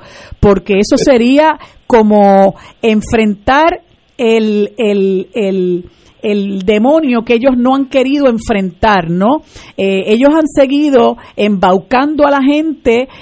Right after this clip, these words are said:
eh, diciendo que van a conseguir la estadidad de diferentes formas, pero todas son fallidas, ¿no? Cuando no es el, el, el, la Comisión de la Igualdad,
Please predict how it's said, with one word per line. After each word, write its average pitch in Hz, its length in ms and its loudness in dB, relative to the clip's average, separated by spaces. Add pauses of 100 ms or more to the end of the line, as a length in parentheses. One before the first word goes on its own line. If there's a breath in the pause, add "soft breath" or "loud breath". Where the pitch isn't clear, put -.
(120)
eh, 196 340 -2
diciendo 254 520 -2
que 247 100 -2
van 240 160 -2
a 294 60 -2
conseguir 277 440 -2
la 285 80 0
estadidad 254 440 -2
de 277 100 2
diferentes 247 600 -2 (100)
formas, 277 480 0
pero 214 220 0
todas 285 400 0
son 311 140 0 (100)
fallidas, 247 580 0
¿no? 233 240 -2 (300 loud breath)
Cuando 214 360 0
no 226 200 -2
es 320 300 0
el, 311 200 -2
el, 269 240 -2
el, 247 280 -2 (280 loud breath)
la 226 560 0
Comisión 233 480 -4
de 285 100 0
la 285 80 -2
Igualdad, 277 640 0